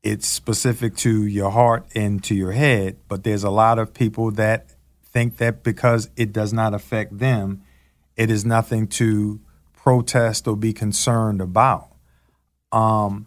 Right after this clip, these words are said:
however, the individuals in Germany who sat by and watched Adolf Hitler do what he did,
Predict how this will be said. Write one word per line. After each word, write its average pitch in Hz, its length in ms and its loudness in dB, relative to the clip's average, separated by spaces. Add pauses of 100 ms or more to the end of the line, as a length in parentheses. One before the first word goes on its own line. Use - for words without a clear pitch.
however, 120 800 2 (420)
the 113 200 2
individuals 127 680 0
in 117 160 0
Germany 110 720 0 (100)
who 117 220 0
sat 120 340 0
by 113 400 4
and 101 200 -4
watched 113 480 2
Adolf 113 400 0
Hitler 117 320 -2
do 113 300 0
what 110 260 -2
he 113 200 -4
did, 113 480 0